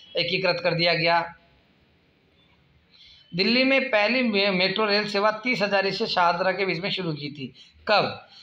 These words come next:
तो दिल्ली में पहली मेट्रो जो रेल सेवा है वो दो हज़ार दो में शुरू हुई थी। भारत का सबसे लंबा केबल सेतु किस राज्य में है? गुजरात। सबसे लंबा केबल सेतु गुजरात। चर्म उद्योग जो है उसका सबसे बड़ा केंद्र है कानपुर, जूतों के लिए famous है कानपुर के जूते।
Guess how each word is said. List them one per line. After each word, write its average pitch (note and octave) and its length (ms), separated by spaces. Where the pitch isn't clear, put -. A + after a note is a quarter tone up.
तो F#3+ 80
दिल्ली F#3+ 220
में G#3 160
पहली G#3 200
मेट्रो G#3 500
जो F#3 140
रेल F#3 200
सेवा G3 240
है G3 80
वो G3 140
दो F#3+ 180
हज़ार G3+ 220
दो F#3+ 200
में F#3 120
शुरू D#3 240
हुई C3 160
थी। A2+ 280
भारत F3 300
का A3+ 60
सबसे G#3 300
लंबा G3+ 320
केबल G3+ 320
सेतु G3 280
किस G3 200
राज्य F#3+ 240
में G3+ 120
है? G#3 120
गुजरात। D3+ 400
सबसे F3 220
लंबा F3 240
केबल F#3+ 260
सेतु G3+ 540
गुजरात। D3+ 460
चर्म C4 240
उद्योग G3+ 480
जो F#3+ 160
है F3+ 380
उसका - 200
सबसे G#3 280
बड़ा G3+ 200
केंद्र F#3+ 360
है F#3 380
कानपुर, E3+ 480
जूतों D3+ 280
के F3 100
लिए F3+ 120
famous F#3+ 320
है G#3 60
कानपुर F#3+ 340
के F#3+ 80
जूते। G3 360